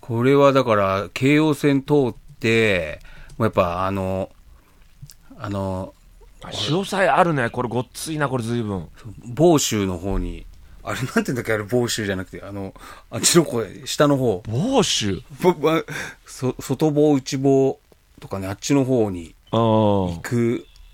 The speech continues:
Speaker 2: あ、でもさ、これ
Speaker 1: 感じっすね。
Speaker 2: 東京駅から出てんじゃん。
Speaker 1: うんうんうんうん。
Speaker 2: で、錦糸町通ってんじゃん。
Speaker 1: 錦糸町通ってる？
Speaker 2: これいいんじゃない？うん。東京駅の次、錦糸町だって。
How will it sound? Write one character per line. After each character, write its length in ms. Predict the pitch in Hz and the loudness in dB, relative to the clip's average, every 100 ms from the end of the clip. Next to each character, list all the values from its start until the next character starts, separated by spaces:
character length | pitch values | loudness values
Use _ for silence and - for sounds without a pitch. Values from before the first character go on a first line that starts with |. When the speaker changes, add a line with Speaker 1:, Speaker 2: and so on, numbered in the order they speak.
| _ _ | _ _
Speaker 2:
あ、 160 | 123 127 | 0 2
で 100 | 180 | 2
も 80 | |
さ、 240 | 131 117 95 | 2 0 0
こ 120 | 110 | 0
れ 80 | 147 | -2
Speaker 1:
感 240 | 113 117 110 | 0 -4 -2
じ 60 | |
っ 20 | 170 | 2
す 20 | |
ね。 120 | 208 | 2
Speaker 2:
東 120 | 202 | 2
京 220 | 247 226 | 4 4
駅 220 | 147 - - | 4 0 -6
か 120 | 98 | -4
ら 60 | 92 | -2
出 140 | 98 | -2
て 100 | 98 | -2
ん 60 | 85 | -4
じ 100 | 82 | -6
ゃ 40 | |
ん。 100 | 76 - _ _ _ _ _ _ _ _ _ _ | -10 -18 _ _ _ _ _ _ _ _ _ _
Speaker 1:
う 60 | 131 | -2
ん 40 | |
う 20 | |
ん 40 | 117 | 0
う 20 | |
ん 40 | |
う 40 | 107 95 95 87 87 | 0 0 -2 -4 -4
ん。 160 | 80 73 _ _ _ _ | -8 -12 _ _ _ _
Speaker 2:
で、 100 | 120 | -10
錦 300 | - 190 240 | -2 0 2
糸 420 | 240 - 233 226 | 0 0 2 2
町 0 | |
通 100 | - 214 | 2 0
っ 40 | 185 | 0
て 200 | 113 95 | -2 -4
ん 60 | |
じ 80 | 80 | -6
ゃ 40 | |
ん。 40 | - - _ _ _ _ _ _ _ _ _ | -14 -20 _ _ _ _ _ _ _ _ _
Speaker 1:
錦 240 | - 254 285 | -2 0 2
糸 260 | 285 311 285 | 2 0 2
町 180 | 294 | 2
通 40 | 262 | 2
っ 20 | |
て 140 | - | 2
る？ 260 | 78 104 - - - | 0 -2 -6 -12 -12
Speaker 2:
こ 200 | - 208 | -2 0
れ 100 | 269 | 0
い 60 | |
い 40 | 277 | -2
ん 140 | 240 | -2
じ 80 | 160 | -2
ゃ 80 | 95 | -4
な 60 | |
い？ 100 | 80 - _ _ - _ _ _ | -6 -14 _ _ -20 _ _ _
う 80 | 117 | -2
ん。 260 | 117 87 71 - _ - | 0 0 -6 -16 _ -4
東 260 | 175 196 | 2 2
京 300 | - 208 190 | 2 2 4
駅 160 | 131 110 | 2 0
の 100 | 95 - _ | -6 -10 _
次、 300 | - 110 107 - | -16 -10 -10 -12
錦 220 | - 139 160 | -8 -4 -2
糸 80 | |
町 240 | - 143 127 | -2 -4 -4
だ 80 | |
っ 40 | |
て。 60 | 117 | -4